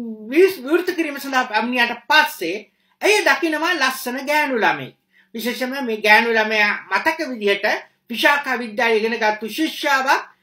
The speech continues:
ඇය කිසියම් ප්‍රශ්නයකට ගොදුරු වෙලා මේ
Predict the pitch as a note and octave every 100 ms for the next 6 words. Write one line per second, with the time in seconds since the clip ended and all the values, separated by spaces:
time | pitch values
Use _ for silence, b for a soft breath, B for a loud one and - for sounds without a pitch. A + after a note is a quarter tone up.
0 | b G#3+ A3 C#4+ D#4 D#4+ D4 - D4 D4
1 | F4+ F4+ F4 C#4+ A3+ D4 C#4+ B3+ G3 F3+
2 | F#3 A3+ - _ G#3+ A#3